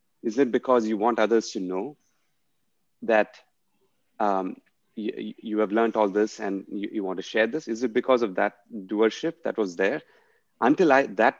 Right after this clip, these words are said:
went away, I didn't write. I, I, I didn't, I stayed away from, um, blogging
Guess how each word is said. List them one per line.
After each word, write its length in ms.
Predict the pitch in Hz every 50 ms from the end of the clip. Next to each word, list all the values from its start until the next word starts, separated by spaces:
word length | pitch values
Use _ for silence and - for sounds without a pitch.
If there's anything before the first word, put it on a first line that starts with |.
| _
went 220 | - 113 110 113 -
away, 420 | 135 110 104 98 82 78 80 - _ _ _ _ _
I 100 | - 101
didn't 240 | 98 95 104 98 -
write. 240 | 87 80 71 - - _ _ _ _ _ _ _ _ _ _ _ _ _ _ _ _ _ _ _
I, 140 | 107 104 101 98 98 107
I, 220 | 107 - 104 101
I 40 | 101
didn't, 300 | 95 110 104 101 95 - - 80 - 101
I 80 | 98 98
stayed 340 | - - - - 120 107 104
away 180 | 95 98 101
from, 320 | 95 - 101 87 87 87 - - _ _ _ - - -
um, 320 | - - - 107 92 92 - _ - 107 95 95
blogging 340 | 110 104 101 92 98 98 98